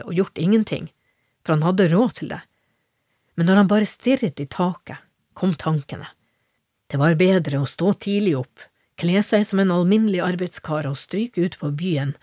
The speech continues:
for å jakte etter arbeid for en dag eller to, eller enda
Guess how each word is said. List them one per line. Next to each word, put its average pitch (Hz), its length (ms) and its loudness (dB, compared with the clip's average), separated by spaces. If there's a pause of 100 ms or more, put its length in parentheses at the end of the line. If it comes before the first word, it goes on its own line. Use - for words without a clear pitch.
(220)
for 190 80 -4
å 202 80 4
jakte 220 320 -2
etter - 200 -6
arbeid 170 440 -2
for 156 160 -4
en 165 80 -2
dag 185 260 -2
eller 139 220 -4
to, 147 160 -10 (580)
eller 240 220 4
enda 196 240 2